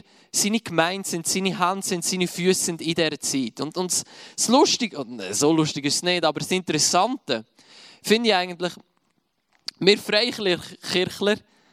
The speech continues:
sind oft die, die uns wehren gegen den Zeitgeist. Ja, mit dem Zeitgeist wollen wir nichts zu tun haben, oder? Aber eigentlich so, wie wir Kirche leben und Kirche bauen, sind wir oft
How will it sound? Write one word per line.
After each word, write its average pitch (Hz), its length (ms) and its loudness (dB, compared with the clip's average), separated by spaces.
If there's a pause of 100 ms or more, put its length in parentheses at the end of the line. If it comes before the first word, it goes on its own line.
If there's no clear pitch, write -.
(280)
sind 202 240 2
oft 226 360 2
die, 214 280 4 (440)
die 160 60 2
uns 190 300 4
wehren 202 280 4
gegen 170 140 0
den 147 100 -12
Zeitgeist. - 720 -4
Ja, 175 180 2
mit 175 140 -18
dem 151 100 -12
Zeitgeist - 580 2
wollen 170 180 2
wir 160 80 -2
nichts 165 320 -2
zu 160 140 0
tun 147 120 4
haben, 104 240 2
oder? 240 180 0 (1500)
Aber 220 260 4
eigentlich 247 340 -2
so, 254 280 0
wie 240 120 0
wir 226 140 2
Kirche 240 360 0
leben 208 380 0
und 190 100 -4
Kirche 214 320 0
bauen, 180 520 0
sind 208 260 0
wir 208 180 2
oft - 480 0